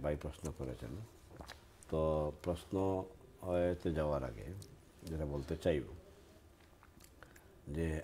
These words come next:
আত্মহত্যার মতটা কাম্য নয়, আর অ্যাক্সিডেন্টের মতগুলা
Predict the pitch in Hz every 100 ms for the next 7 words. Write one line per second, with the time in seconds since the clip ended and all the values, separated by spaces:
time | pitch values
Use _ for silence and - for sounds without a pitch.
0 | - 104 - 117 113 - 92 85 80 76
1 | - 82 65 71 - - - - - -
2 | 92 82 76 69 64 57 - - - -
3 | - - - - - - - - - -
4 | 80 82 - 104 - 135 131 127 110 92
5 | 82 78 76 64 73